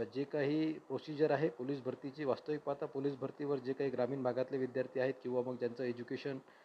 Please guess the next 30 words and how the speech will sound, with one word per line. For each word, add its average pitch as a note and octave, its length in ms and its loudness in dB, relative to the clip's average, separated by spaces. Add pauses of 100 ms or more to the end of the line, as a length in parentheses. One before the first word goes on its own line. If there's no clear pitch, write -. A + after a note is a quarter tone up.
(320)
अ, A2+ 180 4
बारावी B2+ 380 4
झालेलं C3+ 340 6
आहे C#3 160 6
त्यांचंच C3 480 -6
या C#3+ 80 0
ठिकाणी, C3+ 400 -4 (280)
अ, B2 220 0 (100)
हक्क - 280 -6
आतापर्यंत, C3 720 -2 (280)
अ, A#2 480 -2 (460)
होता, D3+ 260 2
परंतु C3+ 400 -2
आता D3 280 0 (640)
जे C3 80 2
काही C#3+ 160 4
बेरोजगारीचं C3+ 580 4
प्रमाण C#3 280 0
आहे C#3+ 180 2
हे C#3 160 -4
प्रचंड C#3+ 420 -2
वाढलेलं C#3 680 4
असल्या C3 240 0
कारणामुळे B2+ 580 0
या C3 120 4
भरतीसाठी, A#2+ 760 -6
अ, A#2+ 180 -2
पदवीधर, B2 540 0
उच्च B2 260 -6
पदवीधर, A#2+ 440 0